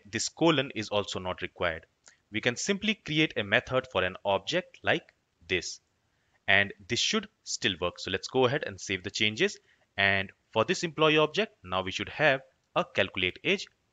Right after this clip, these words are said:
method, as you can see here. Let's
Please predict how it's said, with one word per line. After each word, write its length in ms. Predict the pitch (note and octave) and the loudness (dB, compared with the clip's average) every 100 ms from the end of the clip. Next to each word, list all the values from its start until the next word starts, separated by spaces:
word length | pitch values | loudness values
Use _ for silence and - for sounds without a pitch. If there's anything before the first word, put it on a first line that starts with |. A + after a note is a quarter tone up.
| - | -4
method, 420 | F#2+ - F#2 E2 | -4 -2 -4 -4
as 120 | - F#2+ | -6 -8
you 80 | |
can 140 | F#2+ E3 | -6 -8
see 200 | - F#2 | -6 -6
here. 280 | F2 E2+ E2 _ _ _ _ _ _ _ _ _ _ _ _ _ _ _ _ _ _ _ _ _ _ _ _ _ _ _ _ _ | -4 -6 -6 _ _ _ _ _ _ _ _ _ _ _ _ _ _ _ _ _ _ _ _ _ _ _ _ _ _ _ _ _
Let's 400 | G2+ G2+ - - | -6 -4 -4 -6